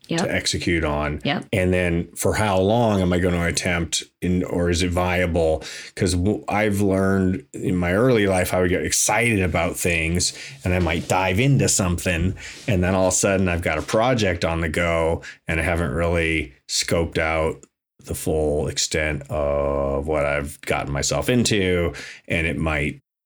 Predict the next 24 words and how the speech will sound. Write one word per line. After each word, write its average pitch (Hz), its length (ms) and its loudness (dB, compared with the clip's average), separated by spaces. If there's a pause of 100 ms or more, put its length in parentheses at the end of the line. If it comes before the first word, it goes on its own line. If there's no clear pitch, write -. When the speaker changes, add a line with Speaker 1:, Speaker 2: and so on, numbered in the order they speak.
(800)
Speaker 2:
dead 87 200 2
end 80 560 0
or 76 540 0
lose 85 260 0
attention, 85 580 -2
or 76 40 -2
I 76 100 -2
might 76 240 -2
hit - 180 -2
some 78 720 -2
roadblock 82 580 -2
within 82 320 -2
my 76 320 -2
emotional 104 600 2
skill 104 320 2
set 98 280 2
Speaker 1:
Yep. - 180 0
Speaker 2:
or 80 180 -2
my 76 460 -8
physical 127 400 2
skill 104 260 2
set 90 380 0
or 78 240 -4
financial 107 560 -2